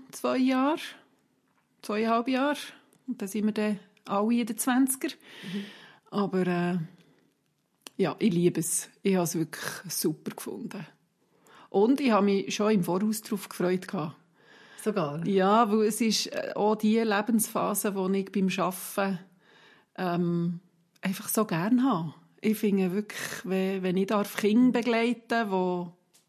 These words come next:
Speaker 1: wo, ähm, länger in Therapie kommen oder dann mehr als Coaching ist, wenn sie zum Beispiel von einem A D H S betroffen sind, ähm, und man Fi-, Familie so länger ein bisschen begleitet, weil das Thema ja nicht einfach aufhört, ähm, da gibt's so Momente, wo, wo,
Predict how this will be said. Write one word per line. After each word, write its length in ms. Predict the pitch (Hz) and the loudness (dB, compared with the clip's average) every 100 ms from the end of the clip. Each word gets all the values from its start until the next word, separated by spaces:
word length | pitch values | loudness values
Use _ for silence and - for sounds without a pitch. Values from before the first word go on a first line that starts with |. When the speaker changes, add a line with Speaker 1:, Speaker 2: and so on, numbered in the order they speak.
| _ | _
Speaker 1:
wo, 260 | 190 160 156 | -6 -4 -4
ähm, 400 | 151 156 156 170 | -4 -4 -4 -2
länger 420 | 175 214 262 254 | 2 4 6 4
in 120 | 247 | 2
Therapie 480 | - 240 240 240 233 | -2 -2 -4 -4 -4
kommen 420 | 214 220 214 226 180 | -2 -2 0 -2 -2
oder 180 | 190 | -4
dann 200 | - 175 170 | -4 -2 -2
mehr 200 | 180 175 | 0 -2
als 160 | 160 | -4
Coaching 520 | - 214 254 - 233 | -2 0 0 -2 0
ist, 160 | 233 214 | 0 -2
wenn 100 | 143 | -4
sie 120 | - | -6
zum 140 | - 196 | -6 -6
Beispiel 200 | 185 - | -6 -8
von 140 | 170 | -6
einem 140 | 165 196 | -4 -2
A 80 | 226 | -2
D 140 | 226 | -2
H 80 | 220 | -2
S 120 | 214 | -4
betroffen 540 | 208 208 180 208 - 214 | -8 -8 -8 -8 -8 -6
sind, 220 | 208 208 - - - - - - - - | -6 -10 -16 -20 -20 -18 -18 -20 -20 -12
ähm, 220 | 170 170 | -6 -2
und 120 | 175 175 | -2 -2
man 100 | 170 | 0
Fi-, 200 | 180 185 | -2 -2
Familie 440 | 185 175 170 180 | -2 -2 0 0
so 160 | 165 170 | -2 -2
länger 240 | 175 202 | 2 2
ein 40 | 220 | 2
bisschen 200 | 220 208 | 0 -2
begleitet, 720 | 202 190 190 190 208 - - - | -2 -2 -2 -4 -6 -8 -10 -6
weil 100 | 170 | -4
das 160 | 175 | -2
Thema 300 | - 202 185 | 0 2 2
ja 120 | 202 | 2
nicht 160 | 190 165 | 2 0
einfach 260 | 170 170 220 | -2 -2 -2
aufhört, 440 | 214 214 208 - - - - - - - _ - | 0 -2 -4 -12 -20 -20 -20 -20 -20 -20 _ -6
ähm, 460 | 202 170 175 180 - - | -4 -2 -2 -4 -10 -8
da 80 | 196 | -4
gibt's 280 | 202 196 - | -2 -2 0
so 100 | 208 | 2
Momente, 540 | 180 160 220 226 240 | 2 2 0 0 -2
wo, 200 | 214 - | -2 -4
wo, 400 | 170 170 160 165 | -4 -2 -2 -4